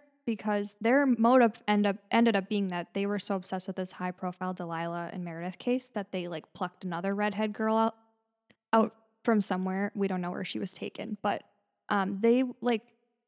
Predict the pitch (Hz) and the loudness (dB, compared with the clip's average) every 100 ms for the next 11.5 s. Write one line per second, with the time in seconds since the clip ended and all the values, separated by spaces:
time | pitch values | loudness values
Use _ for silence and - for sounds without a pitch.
0 | _ - - 254 247 - 302 247 214 208 | _ -4 2 4 4 0 0 0 2 -2
1 | 196 190 180 196 233 240 233 208 - 220 | -2 -4 -4 -4 0 0 0 -2 -2 -4
2 | 196 196 - - 190 196 226 233 233 233 | -4 -6 -6 -6 -4 -4 -2 0 2 2
3 | 240 240 247 247 247 247 254 254 240 262 | 2 2 2 0 0 0 0 0 0 -2
4 | 254 220 226 208 220 220 220 - 208 214 | 0 0 2 0 2 2 0 -4 0 2
5 | 208 180 170 170 180 180 - 202 180 180 | 0 0 -4 -4 -4 -6 -6 -8 -8 -6
6 | 185 82 - - 67 - - 226 - 202 | -4 -4 -4 -6 -8 -6 -4 -4 -2 -2
7 | - 214 208 208 220 214 208 208 196 180 | -2 0 2 2 2 0 0 0 0 -2
8 | - - 196 196 190 190 _ _ _ - | -6 -4 -4 -2 -4 -4 _ _ _ 0
9 | 220 214 196 196 190 190 - 202 196 208 | 4 4 2 0 0 -2 -4 -4 -4 -4
10 | 196 190 185 185 - 185 - 190 185 - | -4 -4 -4 -6 -8 -10 -4 -4 -4 -4
11 | 180 - - 185 185 | -4 -6 -6 -4 -4